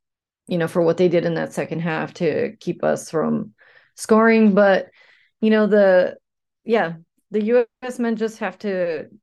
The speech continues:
to move forward now. Um,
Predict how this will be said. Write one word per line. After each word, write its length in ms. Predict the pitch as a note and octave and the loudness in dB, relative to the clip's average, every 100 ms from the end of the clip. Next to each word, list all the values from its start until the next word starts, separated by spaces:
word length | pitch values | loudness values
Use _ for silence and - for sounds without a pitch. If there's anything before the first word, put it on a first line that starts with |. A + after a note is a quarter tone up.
| _ | _
to 180 | G#3 F#3+ | -10 -10
move 360 | - F#3+ A3 A3+ | -2 4 4 4
forward 340 | G#3+ F#3 F#3 | 2 2 0
now. 360 | F3 E3 D#3+ E3 _ _ - | -4 -6 -8 -12 _ _ -6
Um, 600 | E3 E3+ E3 D#3+ E3 - | -4 -2 -2 -4 -6 -10